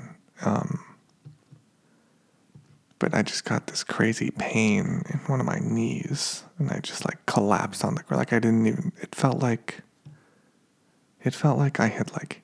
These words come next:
hit that knee really hard, and maybe it was bruised somewhere, but I hadn't even remembered or noticed that my knee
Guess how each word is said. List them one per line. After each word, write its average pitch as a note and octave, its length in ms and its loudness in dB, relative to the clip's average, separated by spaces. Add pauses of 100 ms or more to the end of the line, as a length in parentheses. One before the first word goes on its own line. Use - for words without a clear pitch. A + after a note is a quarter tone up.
(120)
hit - 340 -2
that B2+ 260 4
knee C3+ 400 6
really C#3 240 4
hard, C#3+ 440 4
and D#3+ 80 0
maybe G#2+ 240 4
it G#2+ 120 4
was - 100 -6
bruised A#2+ 480 2
somewhere, A#2+ 720 4
but D3+ 220 0
I A2+ 160 4
hadn't A2+ 360 2
even A2 320 2
remembered A#2+ 560 4
or - 200 4
noticed A2+ 680 2
that A#2 140 0
my A2+ 160 2
knee B2 500 2